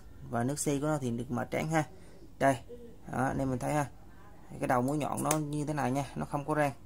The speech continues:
Đó, nó không có rang như những cái kìm khác ha. Đó.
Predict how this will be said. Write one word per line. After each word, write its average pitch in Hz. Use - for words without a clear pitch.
Đó, 143
nó 151
không 139
có 143
rang 139
như 135
những 135
cái 143
kìm 127
khác 139
ha. 147
Đó. 120